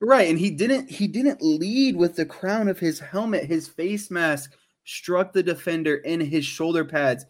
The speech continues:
It was not in the neck. It was not in the head. It was not, it, it was a beautiful football play. I thought that, you know, he made the coverage, he made the tackle, and he did what he was supposed to. And it only looks dramatic because of what we were talking about,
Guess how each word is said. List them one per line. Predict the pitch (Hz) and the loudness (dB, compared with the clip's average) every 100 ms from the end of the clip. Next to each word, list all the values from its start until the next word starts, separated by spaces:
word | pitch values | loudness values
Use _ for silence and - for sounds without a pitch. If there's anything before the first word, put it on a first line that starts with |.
| _ - | _ -4
It | |
was | 147 131 | 0 2
not | 143 143 | 2 0
in | 135 | 0
the | 127 | -2
neck. | 123 151 190 196 | 0 0 0 0
It | 143 | -2
was | 135 131 | -2 -2
not | 131 98 | -4 -4
in | 123 | -4
the | 120 | -4
head. | 147 170 180 | 0 2 2
It | 127 | 0
was | 127 131 | -2 -2
not, | 131 127 - _ - | -4 -4 -8 _ -4
it, | 151 165 | 0 4
it | 165 | 6
was | 165 143 | 4 0
a | 143 131 - _ 127 | -2 -4 -4 _ -12
beautiful | 127 127 147 247 190 - 165 135 | -8 -4 -2 0 2 2 0 -2
football | 147 147 135 120 | -2 0 2 0
play. | - 127 | 0 -4
I | 117 131 | 0 -2
thought | 135 156 139 | 2 2 4
that, | 143 131 - _ - | 2 0 -6 _ -2
you | 170 | 2
know, | 127 - _ | 0 -2 _
he | - | 0
made | 143 139 165 190 | 2 4 4 4
the | 185 | 0
coverage, | 180 180 170 170 - | 2 0 2 0 0
he | 135 | -2
made | 143 175 | 2 2
the | 175 | 0
tackle, | 165 170 156 151 160 151 - _ | -4 -2 -2 0 -2 -2 -6 _
and | 143 | -4
he | 143 | 0
did | 170 196 | 0 2
what | 202 | 2
he | 202 | 2
was | 160 | 0
supposed | - 156 139 - | -2 -2 -2 -2
to. | 147 143 | 0 0
And | 139 | 0
it | 147 135 | -2 -2
only | 160 175 | -2 0
looks | 165 160 - | 0 -2 -4
dramatic | 160 147 139 139 135 | -6 -2 0 -2 -4
because | 135 131 | -6 -4
of | 123 | -2
what | 131 | 0
we | 139 | 2
were | 131 | 0
talking | 131 143 143 147 | 0 -2 -2 -2
about, | 135 135 131 | 0 4 2